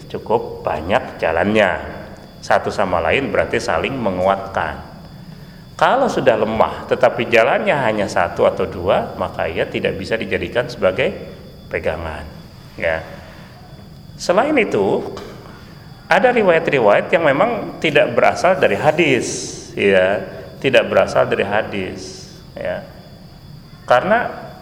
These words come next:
dulu ketika terjadi satu fase sejarah yang disebut dengan harokatul wad'i, gerakan pemalsuan, ya, terhadap hadis, itu banyak, ya,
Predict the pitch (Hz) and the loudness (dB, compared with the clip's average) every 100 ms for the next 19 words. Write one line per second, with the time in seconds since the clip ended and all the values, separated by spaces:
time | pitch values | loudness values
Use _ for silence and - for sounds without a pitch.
0 | - 131 117 104 151 - 160 143 143 - | -10 -2 0 2 0 0 -2 0 0 0
1 | 123 113 120 113 113 101 - 101 95 - | -6 2 2 2 0 -4 0 0 0 -4
2 | 104 98 - 95 92 - 104 - 98 90 | -6 -2 -2 -2 -2 -6 -6 -6 -8 2
3 | 98 98 98 95 95 95 - 95 98 101 | 2 4 2 -2 -2 -6 -6 -6 -6 -6
4 | - 95 90 - - 120 180 - 117 - | -6 -4 -4 -6 0 2 2 0 -2 -2
5 | 104 95 98 92 - 85 90 95 - 98 | -2 0 0 -2 -8 -8 -10 -12 -10 -2
6 | 101 104 - 127 147 160 - - - 107 | 0 -2 -2 -2 -2 -10 -14 -8 -6 0
7 | 95 95 - 123 82 90 92 - - - | 0 0 -2 0 2 0 -8 -14 -18 -18
8 | - 104 104 107 - - - - 92 92 | -8 -4 -4 -6 -14 -18 -4 -2 0 0
9 | 87 85 82 - - - - 156 160 247 | 0 -2 -2 -6 -8 -10 -8 -6 -6 -6
10 | 247 196 - - - - - - 117 113 | -4 -6 -8 -16 -18 -18 -18 -16 4 4
11 | 98 98 160 - - - - - 110 107 | 4 0 -2 -4 -12 -16 -18 -8 -2 0
12 | - 190 | 0 -4